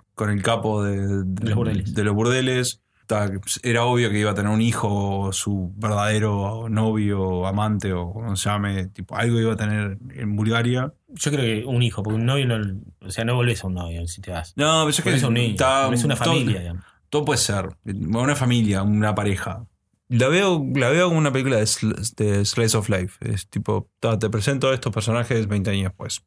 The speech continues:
Speaker 1: que es realmente lo que es la película, ¿no?
Speaker 2: ¿Qué define Slice of Life?
Speaker 1: Sli-, Slice of Life es, eh,
Speaker 2: Una foto del momento.
Speaker 1: ta-, eh, sí, es, ahí va, es
Speaker 2: ¿Qué
Speaker 1: es
Speaker 2: pasó
Speaker 1: el
Speaker 2: con estos personajes?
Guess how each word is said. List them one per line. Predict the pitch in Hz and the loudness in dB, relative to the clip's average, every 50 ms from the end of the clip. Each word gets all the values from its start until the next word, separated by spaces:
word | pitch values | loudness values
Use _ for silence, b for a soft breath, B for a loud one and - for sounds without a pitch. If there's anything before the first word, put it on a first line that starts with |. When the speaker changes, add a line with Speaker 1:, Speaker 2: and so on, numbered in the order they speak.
| _ | _
Speaker 1:
que | - 110 107 | -4 -2 -2
es | 98 - | -2 -2
realmente | - 107 110 107 107 107 110 101 110 | -2 -2 0 2 2 2 2 2 0
lo | 101 101 | 0 0
que | 92 95 | -2 -2
es | 95 | -2
la | 92 | -2
película, | 104 110 101 92 101 - - - | -2 -4 -4 -6 -4 -6 -4 0
¿no? | 113 | 0
Speaker 2:
¿Qué | 170 170 156 | 0 0 0
define | 131 131 120 - 196 196 151 | -2 -2 -2 0 0 0 0
Slice | - - 135 123 120 - - | 0 0 0 0 0 -2 -4
of | 95 - - | -8 -8 -8
Life? | 101 95 90 - - - | -8 -8 -8 -10 -10 -8
Speaker 1:
Sli-, | - - 143 147 165 170 143 - | -2 2 4 4 4 2 2 0
Slice | - - 147 160 165 - 156 | 0 0 0 2 2 0 0
of | 131 - | 0 2
Life | 139 139 147 147 143 - - | 2 2 2 0 -2 -4 -2
es, | - 117 117 120 123 120 - - _ b b b b b b b _ _ - - - - - | 0 2 2 2 2 0 -4 -6 _ b b b b b b b _ _ -16 -16 -16 -14 -14
eh, | 135 - - - 151 | -14 -14 -12 -10 -4
Speaker 2:
Una | - 156 170 165 - | 0 2 2 2 2
foto | - - 160 - 151 | 2 0 0 2 2
del | 127 120 | 2 2
momento. | 117 107 101 95 87 85 - - - - 131 123 - | 2 2 0 -2 -2 -6 -8 -12 -10 -10 -10 -4 0
Speaker 1:
ta-, | - 170 104 107 | 0 0 2 2
eh, | 151 160 | 2 2
sí, | - - 180 170 165 165 | 4 4 4 4 4 4
es, | 170 170 - - - | 2 2 -2 -2 0
ahí | 135 | 2
va, | 135 139 135 127 117 113 120 | 2 4 4 4 2 2 2
es | 143 123 - - - - _ _ _ _ _ _ _ _ | 2 0 0 -2 -4 -8 _ _ _ _ _ _ _ _
Speaker 2:
¿Qué | - | 0
Speaker 1:
es | 165 117 | 2 2
Speaker 2:
pasó | 180 151 | 4 4
Speaker 1:
el | 120 180 | 4 4
Speaker 2:
con | 180 180 | 2 2
estos | 160 - 127 | 0 0 0
personajes? | 123 127 147 139 143 135 131 | 0 0 0 0 0 -2 -4